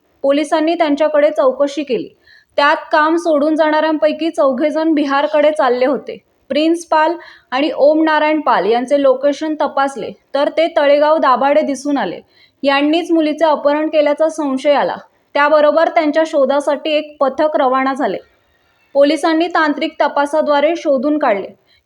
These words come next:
की ते दोघे इंद्रायणी एक्सप्रेसने प्रवास करीत आहेत.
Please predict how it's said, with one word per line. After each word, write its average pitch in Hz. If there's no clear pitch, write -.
की 302
ते 330
दोघे 302
इंद्रायणी 302
एक्सप्रेसने 311
प्रवास 285
करीत 302
आहेत. 226